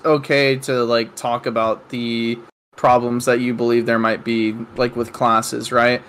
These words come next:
And at the end of the day, you know, you can always just not talk to people,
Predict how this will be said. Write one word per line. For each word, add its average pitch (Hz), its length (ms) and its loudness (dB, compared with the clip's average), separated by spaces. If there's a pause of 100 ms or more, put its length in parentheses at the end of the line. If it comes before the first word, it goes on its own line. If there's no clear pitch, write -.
(240)
And 170 140 2
at 180 160 4
the 180 140 4
end 190 120 4
of 170 80 0
the 143 100 4
day, 131 680 2
you 147 80 -4
know, 127 160 2
you 147 180 -2
can 170 100 0
always 165 440 2
just - 440 -6
not 127 720 0
talk 117 320 -4
to 120 80 -8
people, 113 480 -6